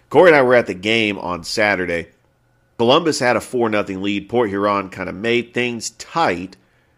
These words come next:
scored three goals, but the River Dragons were able to get the four three victory. They are nine and one on the season. They look absolutely incredible. We also had the Columbus State Lady Cougars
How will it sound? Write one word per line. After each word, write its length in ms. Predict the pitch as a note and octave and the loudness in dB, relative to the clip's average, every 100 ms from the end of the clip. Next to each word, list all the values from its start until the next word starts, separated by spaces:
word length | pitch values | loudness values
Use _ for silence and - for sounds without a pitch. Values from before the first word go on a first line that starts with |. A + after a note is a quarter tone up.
| _ | _
scored 400 | - - D3+ C3 | -12 2 4 4
three 220 | A#2+ C3 | 2 -4
goals, 380 | G#2+ B2 A2+ F#2+ | 0 2 2 0
but 380 | D#2+ - A#2 G#2 | -4 2 4 2
the 100 | G#2 | -4
River 300 | F#2+ A2 G2+ | -2 -2 -2
Dragons 500 | F#2 G2 F2+ F2 E2 | -2 -2 -2 -4 -10
were 220 | F2 F2 - | -10 -10 -2
able 300 | A#2 C3+ C3 | 0 0 0
to 100 | G#2+ | -2
get 140 | G2+ | -6
the 80 | G#2+ | -10
four 240 | - G#2 G2 | -6 -6 -4
three 180 | G2+ | -6
victory. 480 | F#2 F#2 F#2 F#2 F2+ - _ | -6 -6 -6 -8 -10 -12 _
They 340 | - E2+ C3+ F#3+ | -20 -4 -2 0
are 140 | F#2+ | -2
nine 640 | E2+ E2+ G#2 C3+ D#3+ F3+ F3 | -4 -6 -2 -2 -2 -4 -6
and 460 | - F#2 F2 F2 | -8 -12 -12 -12
one 420 | G2 A2+ A#2+ B2 - _ | -4 0 0 -2 -6 _
on 300 | G#2 G#2+ G#2 | -6 -4 -6
the 120 | F2 | -8
season. 640 | D#2+ - A2 G#2 F2+ D#2+ C#2+ _ _ _ | -8 -8 -8 -8 -10 -14 -16 _ _ _
They 320 | F#2 G#2 F3 | -6 0 2
look 320 | D#3 A#2 G#2+ - G#2+ | 2 2 0 -4 -2
absolutely 640 | A#2+ B2 - A#2 G#2+ G#2 | 0 -2 -2 -2 -2 -4
incredible. 480 | G2+ A2 G#2+ F#2 F2 - - _ _ | -6 -4 -2 -2 -8 -14 -20 _ _
We 80 | A#2+ | 0
also 200 | B2 B2+ | 0 -2
had 60 | |
the 60 | G#2+ | -2
Columbus 400 | F#2+ A#2 B2 A#2 | 0 0 2 0
State 320 | - B2+ A2 | -2 0 0
Lady 320 | F#2+ A2 B2 | 0 0 0
Cougars 560 | A#2 B2+ B2 A#2 A2+ G2+ | -2 -2 0 2 0 -2